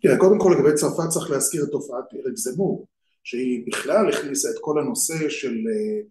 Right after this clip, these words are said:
מה שנקרא אנטישמיות ו-, וכולי, של הימין הריבוני הזה,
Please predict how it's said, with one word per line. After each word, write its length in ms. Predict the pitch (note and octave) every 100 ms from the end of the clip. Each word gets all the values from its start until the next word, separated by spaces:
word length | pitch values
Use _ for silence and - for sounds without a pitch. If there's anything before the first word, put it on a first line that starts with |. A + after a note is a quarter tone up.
| _ _ _
מה 60 | B2
שנקרא 440 | A#2+ B2 C#3 D3
אנטישמיות 920 | B2 B2 - D#3+ E3+ D#3 D3 C#3 -
ו-, 640 | A2+ A#2+ A#2 A2+ A2 A2+ A#2+
וכולי, 600 | - - F#3 D#3 D3 - _ _
של 340 | - B2 A2+ A2 - A#2 A2 -
הימין 340 | C3 B2+ D#3 C#3+
הריבוני 500 | B2+ A#2 A#2 F#3+ G3+
הזה, 360 | - C#3 C3+